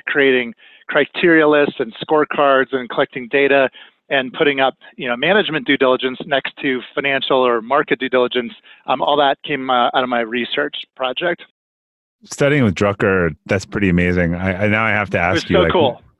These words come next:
Speaker 2: what was your top takeaway from, what did you learn the most, or what was your big insight from, from working with Peter Drucker?
Speaker 1: Ambition, I guess. So he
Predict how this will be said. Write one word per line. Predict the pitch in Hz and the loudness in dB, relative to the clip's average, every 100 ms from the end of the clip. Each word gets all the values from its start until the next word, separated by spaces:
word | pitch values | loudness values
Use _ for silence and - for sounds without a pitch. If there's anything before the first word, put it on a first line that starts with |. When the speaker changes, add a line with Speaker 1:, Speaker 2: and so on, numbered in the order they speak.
| - | -4
Speaker 2:
what | 131 156 | -2 2
was | 170 127 | 2 4
your | 117 117 107 104 98 - - _ - | 2 4 4 2 0 -6 -20 _ -4
top | 104 104 - | -2 -2 -2
takeaway | - 95 101 95 87 82 80 | -2 0 2 2 2 0 -2
from, | - 85 80 | -2 -2 0
what | 101 | 2
did | 110 | 2
you | 113 | 4
learn | 110 104 | 2 2
the | 101 | 2
most, | 95 95 87 - - | 2 2 -2 -8 0
or | 92 87 87 | 2 4 2
what | 90 104 | 2 2
was | 98 | 0
your | 92 | 0
big | 80 95 | 0 0
insight | 95 95 95 87 76 | 0 0 0 0 -2
from, | - 82 85 82 | -2 -2 -2 -4
from | 92 85 | -2 0
working | 85 - 85 | -2 -2 0
with | 82 76 - | 0 -2 -4
Peter | - 85 | -2 0
Drucker? | 76 80 - - _ _ _ _ _ _ _ _ | 0 -2 -4 -14 _ _ _ _ _ _ _ _
Speaker 1:
Ambition, | 175 190 160 165 - 202 196 | -2 0 2 2 2 0 0
I | 190 165 | 0 2
guess. | 170 165 - - - - - | 2 2 -4 -18 -18 -18 -2
So | 160 147 143 147 | 2 2 2 0
he | 147 | -2